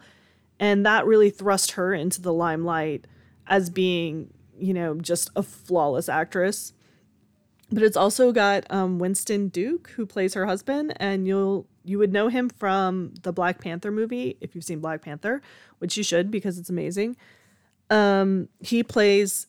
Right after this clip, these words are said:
the, um, the character M'Baku, who was the, um, opposite tribe's leader, the one that they go to at the end for help. So, um, so Us is about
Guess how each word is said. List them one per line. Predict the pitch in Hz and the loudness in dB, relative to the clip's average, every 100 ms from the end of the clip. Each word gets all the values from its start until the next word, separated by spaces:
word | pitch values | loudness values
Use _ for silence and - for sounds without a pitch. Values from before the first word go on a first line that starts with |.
| - | -10
the, | 185 196 190 185 175 | -4 0 0 0 -2
um, | - 185 175 170 170 170 - _ _ _ - - _ _ | -2 -2 0 -2 -4 -8 -12 _ _ _ -20 -20 _ _
the | 190 190 | -2 0
character | 202 185 185 175 170 - | 0 0 2 0 0 -2
M'Baku, | 190 180 156 170 - 254 269 302 | -2 0 0 -2 -2 -2 0 -4
who | - 226 202 190 - | -4 0 2 2 0
was | 175 185 175 - | -2 0 0 -2
the, | 185 180 170 | -4 -2 -4
um, | 156 165 160 - | -4 -6 -8 -8
opposite | 165 - 190 175 160 | -10 -8 -4 -4 -4
tribe's | - 165 165 170 - | -2 0 0 -2 -6
leader, | - 180 214 262 262 _ _ _ _ _ _ - | -4 -2 0 -2 -4 _ _ _ _ _ _ 2
the | |
one | 208 233 | 6 6
that | 226 | 4
they | 196 | 2
go | 190 190 | 4 4
to | 190 190 170 170 | 4 0 0 -2
at | - 165 | -4 -6
the | - - | -6 -8
end | 143 117 156 | -6 -6 -10
for | - 147 | -8 -8
help. | - 117 - _ _ _ _ _ _ _ _ _ _ _ _ | -6 -8 -12 _ _ _ _ _ _ _ _ _ _ _ _
So, | - 220 214 202 190 - - _ _ - | -2 2 4 4 2 -6 -20 _ _ 0
um, | 202 202 190 170 - _ _ _ _ _ _ _ _ | 2 2 2 -2 -8 _ _ _ _ _ _ _ _
so | - 214 | 0 2
Us | - 233 - | 4 2 4
is | 285 | 4
about | 247 190 175 185 170 | 4 4 4 4 2